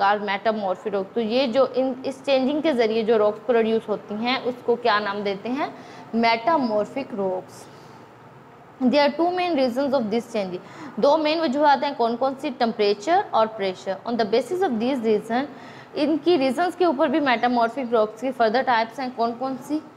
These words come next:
Rocks formed by thermal met-, metamorphism, जो थर्मल मेटामॉर्फिज्म से रॉक्स प्रोड्यूस होते हैं। Rocks formed by regional metamorphism,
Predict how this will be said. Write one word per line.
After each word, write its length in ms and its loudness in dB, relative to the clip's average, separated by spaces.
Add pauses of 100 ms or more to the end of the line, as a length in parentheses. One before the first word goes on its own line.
(140)
Rocks 460 2
formed 260 0
by 140 4 (100)
thermal 380 0
met-, 560 -6
metamorphism, 960 2 (400)
जो 180 4
थर्मल 320 0
मेटामॉर्फिज्म 840 0
से 140 2
रॉक्स 240 2
प्रोड्यूस 420 0
होते 200 0
हैं। 120 0
Rocks 420 2
formed 300 0
by 180 4
regional 520 0
metamorphism, 800 -4